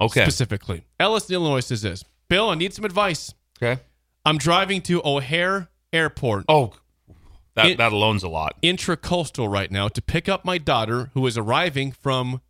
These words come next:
Speaker 2: New York.
Speaker 1: Okay.
Speaker 2: Her
Speaker 1: N Y C.
Speaker 2: her longtime boyfriend just broke up with her, and she is crushed. I'm about to spend an awkward hour with her in the car. How do I possibly make it not so awkward and comfort her?"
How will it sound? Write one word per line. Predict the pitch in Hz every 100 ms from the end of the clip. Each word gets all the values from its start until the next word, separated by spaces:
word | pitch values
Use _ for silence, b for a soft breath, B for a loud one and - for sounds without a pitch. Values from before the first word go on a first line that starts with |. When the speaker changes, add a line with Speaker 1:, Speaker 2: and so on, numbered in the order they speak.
| _ -
Speaker 2:
New | 127
York. | 143 120 80 - - _
Speaker 1:
Okay. | 110 104 131 _ _ _
Speaker 2:
Her | 101 110
Speaker 1:
N |
Y | 117
C. | 123 - 107 - _ _
Speaker 2:
her | 139
longtime | 135 139 175 - 170 156 135 117 _ -
boyfriend | 160 175 - 101 90 95 _
just | 117 160 -
broke | 156 127
up | 151 135
with | -
her, | 110 95 98 _ _
and | 131 120
she | 135
is | 117
crushed. | - - 85 - - _ _ _ _ -
I'm | 175 208
about | 160 165
to | 151
spend | - 151 139 127 _ _ -
an | 127
awkward | 135 156 - 151 135
hour | 135 135 131
with | 117 -
her | 120
in | 107
the | 92
car. | - 135 127 123 - _ _ _
How | 170 214
do | 220
I | 180
possibly | - 170 180 - 170
make | 143 135 -
it | 120 _ _ -
not | 135 180
so | - 151
awkward | 127 127 - 117 101 _ _ _
and | -
comfort | - 110 - 73
her?" | 85